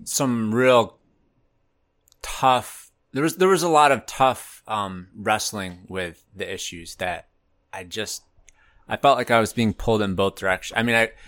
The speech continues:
but I wanted, there were some really strong things pulling me into the Catholic Church that were attractive to me, and other things that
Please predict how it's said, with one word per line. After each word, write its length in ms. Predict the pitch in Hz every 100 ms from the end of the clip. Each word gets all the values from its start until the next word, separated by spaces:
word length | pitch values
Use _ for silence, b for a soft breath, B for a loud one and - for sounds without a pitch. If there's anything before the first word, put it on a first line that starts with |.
| b b
but 240 | 135 - - -
I 120 | 120
wanted, 400 | 117 135 165 151 _ _ _ _ _ -
there 160 | 117 135
were 180 | 151
some 220 | 135 139 123
really 380 | 127 110 156 160
strong 380 | - 147 139 127
things 280 | 127 117 -
pulling 320 | - 131 117
me 80 | 107
into 160 | 127
the 100 | 139
Catholic 380 | 135 131 120 120
Church 360 | - 123 120 -
that 140 | 107
were 100 | 107
attractive 520 | 104 - 113 123 131 -
to 100 | 135
me, 100 | 135
and 100 | 110
other 200 | 120 117
things 340 | 117 107 95
that 180 | 104